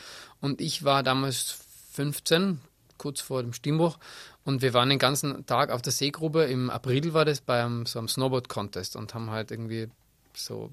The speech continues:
illegalerweise ein bisschen Alkohol konsumiert und ich war schon ein wilder Jugendlicher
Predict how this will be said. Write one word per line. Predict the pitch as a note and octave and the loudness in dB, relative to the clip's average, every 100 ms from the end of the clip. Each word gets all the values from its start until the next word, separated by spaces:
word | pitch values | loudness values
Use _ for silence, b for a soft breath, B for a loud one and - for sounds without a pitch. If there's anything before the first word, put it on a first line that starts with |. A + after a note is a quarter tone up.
| - | -14
illegalerweise | - A#2+ A#2+ A#2 A2+ G#2+ G#2+ - | -8 -4 -2 0 0 2 2 0
ein | A#2 | -10
bisschen | - - | -12 -8
Alkohol | A#2 A#2+ B2 A#2+ | -8 -6 -4 -4
konsumiert | B2+ A#2+ A#2+ A#2 A#2+ A#2 A#2 | -6 -6 -4 -4 -4 -6 -8
und | A2 B2+ | -12 -14
ich | A#2 | -8
war | A#2 | -4
schon | A2+ A#2 | 0 0
ein | A#2 | 2
wilder | C#3 C#3+ | 4 4
Jugendlicher | C3+ D3+ E3 D3+ C#3+ D#3 | 4 4 4 4 4 2